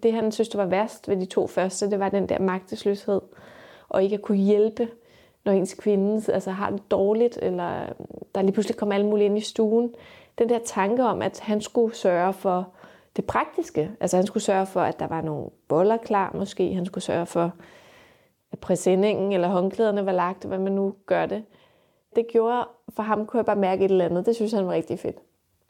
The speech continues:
Vores økonomiske situation var helt anderledes, så vi kunne ikke betale Anne-Sophie for at komme, desværre. Det, der så skete, var, at tilfældigvis inde i sådan en hjemmefødselsgruppe på Facebook,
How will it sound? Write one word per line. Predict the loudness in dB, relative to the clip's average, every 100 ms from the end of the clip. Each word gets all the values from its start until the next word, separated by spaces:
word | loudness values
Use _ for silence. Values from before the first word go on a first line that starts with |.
| _ _ _
Vores | 0 2 2 0
økonomiske | 0 0 0 -2 -2
situation | 0 0 0 -2
var |
helt | 0 2
anderledes, | 2 2 2 2
så | 0 0
vi | 0
kunne | 2 0
ikke | 0
betale | -4 0 0 0 -4 -4
Anne-Sophie | -2 -2 -2 -4 -4 -12
for | -8
at | -8
komme, | -4 -4 -2
desværre. | -4 -4 -4 -4 -4 -10 _ _ _ _ _ -4
Det, |
der | -2
så | -4
skete, | 0 0 2 2
var, | 0 0
at | -2
tilfældigvis | -6 -4 -2 2 2 2 2
inde | 2 2 0
i |
sådan | 2 2
en | 2
hjemmefødselsgruppe | 2 2 2 0 -2 -4 -8 0 2 2 -2
på | -6 -12
Facebook, | 0 0 0 -4 -6